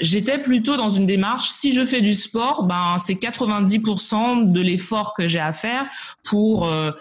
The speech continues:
soit avoir un ventre plat ou perdre du poids ou peu importe. Mais pour moi, avant, c'était vraiment le gros du travail. Et puis en plus, en plus, euh, je pensais que je mangeais bien. Donc, je pense que c'est pour ça aussi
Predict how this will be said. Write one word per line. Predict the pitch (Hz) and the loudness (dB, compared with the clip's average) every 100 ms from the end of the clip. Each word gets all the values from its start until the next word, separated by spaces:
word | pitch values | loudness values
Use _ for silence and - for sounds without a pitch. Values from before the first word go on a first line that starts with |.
| - | -8
soit | - 208 175 | -4 -2 0
avoir | 165 170 160 | 0 0 0
un | 156 | 0
ventre | 151 147 156 | 0 -2 -4
plat | 151 180 185 196 202 196 | -2 -2 -2 -2 -2 0
ou | 160 160 | 2 0
perdre | 160 139 | -4 -6
du | 135 139 | -4 -6
poids | - 202 202 208 | -4 -2 0 0
ou | 180 160 | 0 0
peu | - | -2
importe. | 156 160 147 - | -4 -2 -4 -6
Mais | 170 | -4
pour | 190 | -2
moi, | 220 262 - - - - - | 0 -2 -6 -16 -18 -14 -6
avant, | 190 180 208 240 - - - | 0 2 0 -4 -12 -20 -6
c'était | - 196 214 220 | -2 0 0 -2
vraiment | 196 190 196 233 262 | -2 0 0 0 0
le | 160 170 | 2 2
gros | 165 175 196 285 | 2 2 2 0
du | 240 220 | 0 -2
travail. | - 170 160 208 294 330 - - | -2 -2 -2 -2 -4 -6 -14 -8
Et | 190 | -2
puis | 208 | 0
en | 220 220 | 2 2
plus, | 240 320 - - - | 2 2 0 -2 -4
en | 151 | -4
plus, | 160 330 320 - - - - - - | 0 2 2 2 -2 -8 -18 -12 -6
euh, | 156 156 156 151 156 151 - | -4 -2 -2 0 0 -2 -4
je | 165 160 | -2 0
pensais | 320 269 202 - 277 523 - | 0 0 0 0 0 -4 -4
que | 185 | 0
je | 170 | 2
mangeais | 208 226 202 | 2 2 2
bien. | 185 196 | 2 2
Donc, | 175 156 - | -2 -4 -4
je | - | -4
pense | 302 | -4
que | 254 | -2
c'est | 220 220 | 0 0
pour | 196 | 0
ça | - 247 | -2 0
aussi | 226 220 - 254 254 | 0 0 2 2 0